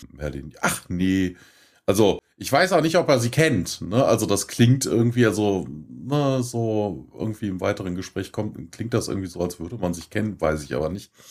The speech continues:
Ja, was ist denn passiert? Und, ähm, ja, ne, so, ich hab jetzt nicht irgendwie mich auf Augenhöhe mit den anderen bewegt und, äh, Merlin kann das nachvollziehen, ging ihm ja irgendwie ähnlich. Ähm,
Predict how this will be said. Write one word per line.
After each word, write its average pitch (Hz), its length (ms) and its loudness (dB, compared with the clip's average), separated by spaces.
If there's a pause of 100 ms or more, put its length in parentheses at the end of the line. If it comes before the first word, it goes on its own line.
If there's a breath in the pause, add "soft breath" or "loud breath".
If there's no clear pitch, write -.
(400 loud breath)
Ja, 147 180 4
was 139 120 0
ist 156 120 -2
denn 131 120 6
passiert? 127 420 4
Und, 95 340 2
ähm, 90 380 4 (640 soft breath)
ja, 107 340 4
ne, 104 440 4
so, 95 320 -2
ich - 220 -4
hab 92 180 0
jetzt 90 300 0
nicht - 400 -8
irgendwie 92 360 -2
mich 87 200 -2
auf 85 100 -2
Augenhöhe 85 480 0
mit 82 160 -6
den 87 140 -4
anderen 82 340 -4
bewegt 80 480 -4
und, 76 300 -12
äh, 73 180 -6
Merlin 73 320 -4
kann - 140 -8
das 69 160 -6
nachvollziehen, 69 500 -6
ging 87 220 -14
ihm 87 180 -10
ja 80 180 -2
irgendwie 82 460 -2 (580 soft breath)
ähnlich. 117 600 4 (560 loud breath)
Ähm, 82 720 2